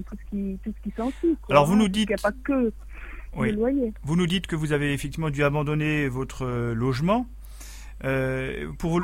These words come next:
Speaker 2: pour loger où, finalement ?
Speaker 1: Euh, j'ai été, euh, recueillie par un ami, et, euh, après, euh,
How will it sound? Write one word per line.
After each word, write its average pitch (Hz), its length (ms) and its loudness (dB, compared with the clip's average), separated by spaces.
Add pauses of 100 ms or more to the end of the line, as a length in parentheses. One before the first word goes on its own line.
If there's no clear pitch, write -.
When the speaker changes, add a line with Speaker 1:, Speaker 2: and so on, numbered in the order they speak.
Speaker 2:
pour 180 140 2
loger 180 320 6
où, 196 160 4
finalement ? 143 580 2 (1160)
Speaker 1:
Euh, 247 640 12
j'ai 294 140 6
été, 294 360 8
euh, 254 140 10
recueillie 269 520 6
par 240 260 4
un 233 160 4
ami, 240 300 6 (1040)
et, 262 340 10
euh, 233 560 12
après, 277 540 10
euh, 226 720 8